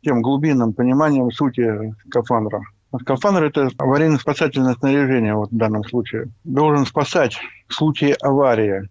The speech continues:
а не украшать. В этом плане у нас, эм, стопроцентное совпадение взглядов. И, э, на-, надо сказать, что наше объединение, наш симбиоз – это просто потрясающие, э, случаи кооперации, когда два человека с разным опытом,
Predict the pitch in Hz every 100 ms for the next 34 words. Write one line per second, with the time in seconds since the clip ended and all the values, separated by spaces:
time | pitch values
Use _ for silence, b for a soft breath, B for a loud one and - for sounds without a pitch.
0 | - 131 143 127 139 127 139 117 107 147
1 | 151 214 190 185 190 175 175 170 147 151
2 | 147 139 123 110 _ - 165 160 160 -
3 | 156 147 135 120 120 147 135 127 123 120
4 | 135 165 135 117 _ - 160 156 143 -
5 | - - 135 143 139 151 165 151 156 175
6 | 156 - 165 143 160 156 156 156 147 143
7 | 147 165 220 226 156 143 135 147 135 170
8 | 202 - B B B 135 127 139 165 165
9 | 147 - 143 151 143 - 170 127 107 -
10 | 120 113 107 151 120 110 185 196 - 131
11 | 120 143 127 165 160 120 - 107 107 107
12 | 131 143 135 120 120 147 - 139 139 -
13 | 127 151 147 135 143 214 165 - 113 95